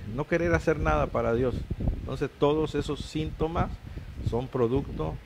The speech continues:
de una depresión terrible que tenemos que reprenderla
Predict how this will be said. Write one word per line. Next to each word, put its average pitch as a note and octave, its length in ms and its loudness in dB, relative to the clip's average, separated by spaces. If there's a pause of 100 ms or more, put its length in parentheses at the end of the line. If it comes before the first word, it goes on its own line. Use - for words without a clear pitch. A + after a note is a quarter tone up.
(180)
de G#2 80 0
una A#2+ 280 0
depresión A2 560 -2
terrible D3 580 2 (600)
que A2+ 120 4
tenemos C3 400 0
que - 140 -2
reprenderla C3 800 2